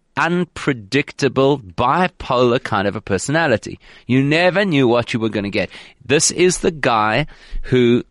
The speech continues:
very easily popped off his wife, his first wife, because she didn't conform to a completely ridiculous request that he had. So Esther says to Mordechai, "Listen, you, you have to understand that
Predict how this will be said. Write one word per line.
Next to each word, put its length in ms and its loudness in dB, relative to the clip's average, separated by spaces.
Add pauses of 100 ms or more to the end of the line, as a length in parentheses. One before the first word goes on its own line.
(180)
very 640 0
easily 640 -2 (640)
popped 260 -4
off 140 0
his 200 -2
wife, 420 -4
his 200 -6
first 340 -2
wife, 400 -2
because 400 -2
she 240 -2
didn't 380 -8
conform 480 -2
to 180 0
a 180 0
completely 640 -6
ridiculous 760 -2
request 400 -2
that 140 -10
he 80 -8
had. 320 -6 (840)
So 260 0
Esther 340 0
says 180 -4
to 60 -4
Mordechai, 340 -2
"Listen, 380 -4
you, 300 -8
you 80 -2
have 160 -4
to 60 -4
understand 380 -4
that 160 -2